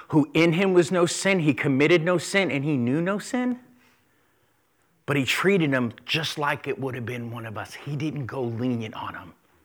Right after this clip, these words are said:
Do you know that Jesus can never be separated from the Father? 'Cause he's part of the Trinity, he's part of the Godhead. He can never be separated from the Father. But he experienced for six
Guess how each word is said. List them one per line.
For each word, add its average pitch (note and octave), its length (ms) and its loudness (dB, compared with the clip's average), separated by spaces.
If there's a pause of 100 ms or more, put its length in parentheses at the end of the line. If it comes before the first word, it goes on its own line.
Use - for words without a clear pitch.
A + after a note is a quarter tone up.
(2000)
Do C#3+ 140 4
you F#3 300 8
know D#3 600 6 (180)
that B2+ 500 6 (220)
Jesus F3+ 880 4
can D#3 220 4
never E3+ 220 8
be F3 120 6
separated D3+ 600 6
from C#3 180 4
the B2 60 4
Father? A#2 580 8
'Cause D3 160 0
he's D#3 180 4
part D#3 280 6
of C#3+ 40 2
the C#3 80 8
Trinity, B2+ 420 4
he's G#2+ 100 -4
part C#3 260 6
of B2 60 0
the B2 80 4
Godhead. G2+ 560 6 (240)
He E3+ 100 2
can D#3+ 160 6
never E3+ 220 8
be E3+ 80 6
separated D3+ 420 4
from D3 120 0
the A#2+ 100 0
Father. A#2 280 4 (440)
But C3 160 2
he F3+ 260 6
experienced D3 840 2
for - 80 -4
six - 400 -4